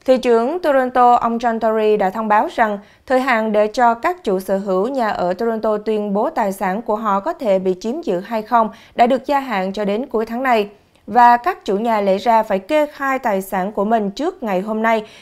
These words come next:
ngày mùng bốn tháng hai, và có thể nếu không kê khai sẽ bị phạt hai trăm năm mươi gia kim nếu trễ, nhưng điều này đã được gia hạn cho đến cuối tháng hai. Trong một cuộc họp báo không liên quan, vào ngày mùng hai tháng hai thì thị trưởng John Tory xác nhận rằng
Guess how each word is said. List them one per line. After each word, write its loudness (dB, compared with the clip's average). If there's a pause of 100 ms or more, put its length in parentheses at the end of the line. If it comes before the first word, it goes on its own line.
ngày 0
mùng 0
bốn 2
tháng -8
hai, 0
và -4
có -6
thể 2 (300)
nếu 2
không -4
kê -4
khai -4
sẽ -6
bị -4
phạt -6
hai -6
trăm -6
năm -4
mươi -2
gia 0
kim -2
nếu 0
trễ, 2 (260)
nhưng 0
điều 2
này -2
đã -2
được -4
gia -2
hạn -4
cho -4
đến -4
cuối -2
tháng -8
hai. 0 (560)
Trong 6
một -2
cuộc 2
họp -4
báo 2
không -4
liên -4
quan, 4 (340)
vào 6
ngày 0
mùng -2
hai -4
tháng -8
hai -2
thì -4
thị -6
trưởng -4
John -2
Tory 0
xác -10
nhận -4
rằng -2